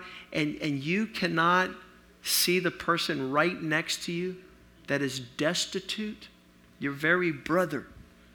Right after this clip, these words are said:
your very sister, your very aunt and uncle,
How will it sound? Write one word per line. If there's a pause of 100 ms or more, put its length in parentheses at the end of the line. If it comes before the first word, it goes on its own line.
(220)
your
very
sister, (840)
your
very
aunt
and
uncle,